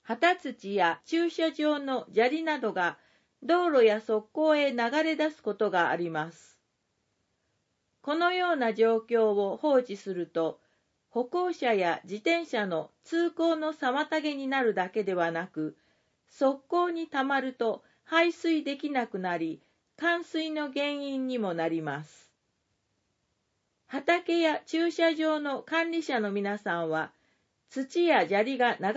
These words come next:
れ出さないように、土留めを設置するなどの対策をしてください。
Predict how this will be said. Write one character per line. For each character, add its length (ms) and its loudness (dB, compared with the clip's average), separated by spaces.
れ 120 0
出 160 2
さ 160 -2
な 180 2
い 120 -4
よ 180 2
う 60 2
に、 260 -8
土 300 -2
留 240 2
め 60 2
を 120 2
設 280 -4
置 160 -2
す 160 -6
る 140 -2
な 160 0
ど 140 -2
の 140 -6
対 260 -2
策 340 -2
を 100 2
し 100 -16
て 120 0
く 120 -4
だ 180 -2
さ 240 -2
い。 160 -4